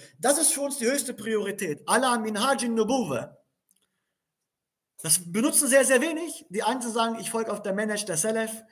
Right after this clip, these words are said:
die anderen sagen, ich folge auf der Manhaj der Khalaf. Wir sagen als Slogan vor allem, als Shi'ar,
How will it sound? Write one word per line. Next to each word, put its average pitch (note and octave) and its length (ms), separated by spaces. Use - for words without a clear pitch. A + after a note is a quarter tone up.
die D#3 140
anderen F#3+ 300
sagen, F#3+ 220
ich E3 120
folge F#3+ 340
auf D#3+ 160
der E3 100
Manhaj F3+ 340
der D3+ 180
Khalaf. A#3 500
Wir B3 240
sagen A#3+ 340
als E3+ 300
Slogan G#3+ 600
vor D3+ 240
allem, C#3 220
als D3+ 280
Shi'ar, A#3+ 640